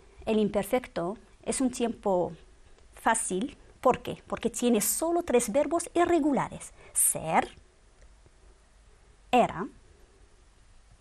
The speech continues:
eras, era, éramos,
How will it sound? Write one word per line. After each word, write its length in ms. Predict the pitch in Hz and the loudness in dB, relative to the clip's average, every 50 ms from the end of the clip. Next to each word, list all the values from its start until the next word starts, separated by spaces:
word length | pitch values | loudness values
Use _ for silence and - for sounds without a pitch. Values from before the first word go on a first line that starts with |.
| - - - - - - - - - - - - | -20 -20 -20 -20 -20 -20 -20 -20 -20 -18 -8 -4
eras, 520 | 254 233 170 - 165 165 208 277 - - - - - - - - - - - - - - - - - - - - - - - - | -4 -4 -4 -6 -10 -10 -10 -10 -10 -12 -14 -18 -20 -20 -20 -20 -20 -20 -20 -20 -20 -20 -20 -20 -20 -20 -20 -20 -20 -10 0 0
era, 380 | 226 196 156 - 135 175 233 - - - - - - - - - - - - - - - - - - - - _ - _ - _ - | 2 2 0 -2 -8 -10 -12 -12 -14 -20 -20 -20 -20 -20 -20 -20 -20 -20 -20 -20 -20 -20 -20 -20 -20 -20 -20 _ -20 _ -20 _ -4
éramos, 800 | - 233 294 339 349 320 226 202 185 185 180 196 254 320 - - | -2 0 0 0 0 -2 -4 -4 -4 -4 -4 -6 -6 -6 -8 -12